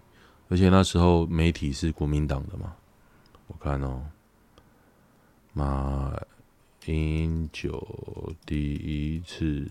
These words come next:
总统得票，得票率，得，得五十八点四，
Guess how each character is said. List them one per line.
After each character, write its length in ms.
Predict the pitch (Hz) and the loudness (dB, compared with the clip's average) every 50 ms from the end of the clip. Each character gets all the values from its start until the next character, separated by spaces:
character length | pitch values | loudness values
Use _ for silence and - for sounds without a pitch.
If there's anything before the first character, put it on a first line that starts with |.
| 92 | -12
总 600 | - - 78 76 76 80 76 73 73 73 76 73 | -10 -8 -6 -6 -6 -6 -6 -6 -8 -8 -8 -10
统 360 | 71 - 69 71 71 - - - - 95 98 92 - - | -8 -6 -6 -6 -6 -8 -10 -12 -14 -16 -18 -18 -14 -8
得 420 | - 73 71 67 65 67 65 67 | -6 -6 -6 -4 -6 -6 -6 -6
票， 460 | 67 - - 76 76 69 69 73 - - - - - _ _ _ _ _ _ _ _ _ _ _ _ _ _ _ _ _ _ _ _ _ _ _ _ _ _ _ _ _ _ _ _ _ _ _ _ _ _ _ _ _ _ _ _ _ _ _ _ _ _ _ _ _ _ _ | -8 -6 -4 -2 -2 -2 -4 -6 -10 -16 -18 -20 -20 _ _ _ _ _ _ _ _ _ _ _ _ _ _ _ _ _ _ _ _ _ _ _ _ _ _ _ _ _ _ _ _ _ _ _ _ _ _ _ _ _ _ _ _ _ _ _ _ _ _ _ _ _ _ _
得 540 | - - - 76 73 71 69 69 71 71 73 | -12 -10 -8 -6 -4 -2 -2 -2 -4 -4 -6
票 640 | - - 76 73 71 69 65 - - - - - - - | -6 -2 -2 0 0 0 -2 -4 -8 -10 -12 -12 -10 -6
率， 220 | - - - - - - _ _ _ _ _ _ _ _ _ _ _ _ _ _ _ _ _ _ _ _ _ _ _ _ _ _ _ _ _ _ _ _ _ _ _ _ _ _ _ _ _ _ _ _ _ _ _ _ _ _ _ _ _ _ - | -6 -4 -6 -6 -10 -18 _ _ _ _ _ _ _ _ _ _ _ _ _ _ _ _ _ _ _ _ _ _ _ _ _ _ _ _ _ _ _ _ _ _ _ _ _ _ _ _ _ _ _ _ _ _ _ _ _ _ _ _ _ _ -4
得， 200 | 120 127 139 127 | -2 -2 -2 -2
得 680 | - - 95 95 101 101 101 98 98 95 92 92 92 87 73 143 | 0 0 2 2 2 2 2 2 0 0 0 0 -2 -2 -4 -2
五 180 | 87 80 80 | -2 -2 -2
十 180 | 78 - - 87 | -2 0 -2 0
八 300 | - - 90 87 87 87 | 2 4 4 4 4 4
点 260 | 85 85 73 73 80 | 2 0 -2 -2 -6
四， 300 | 80 - - 80 73 71 | -8 -6 -4 -4 -4 -4